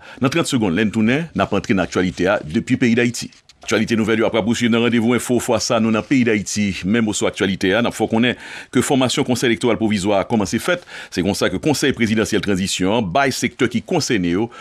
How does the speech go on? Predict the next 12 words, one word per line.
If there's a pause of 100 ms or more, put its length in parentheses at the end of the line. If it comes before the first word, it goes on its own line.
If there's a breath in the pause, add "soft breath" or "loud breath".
jiska
dat
vennsis
daout
sa,
pou
yo
voye
non (240 loud breath)
reprezantan
yo
nan